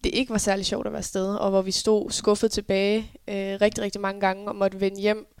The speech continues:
med en følelse af, at vi ikke slog til. Øhm, og jeg tror i hvert fald, at det også lige satte prikken over i'et med vores slutrunde på hjemmebane, hvor vi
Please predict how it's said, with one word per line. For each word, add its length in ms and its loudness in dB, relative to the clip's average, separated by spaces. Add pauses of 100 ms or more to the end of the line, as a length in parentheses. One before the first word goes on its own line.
(1000)
med 100 4
en 80 2
følelse 360 4
af, 220 4
at 140 -2
vi 60 0
ikke 140 -2
slog 180 -4
til. 260 0 (380)
Øhm, 800 0 (260)
og 340 4
jeg 120 4
tror 180 0
i 40 2
hvert 160 0
fald, 180 0
at 180 -8
det 140 2
også 200 0
lige 80 -4
satte 260 -4
prikken 260 2
over 120 0
i'et 360 0
med 120 -10
vores 160 -4
slutrunde 380 -4
på 80 -4
hjemmebane, 500 -4
hvor 220 -2
vi 300 -4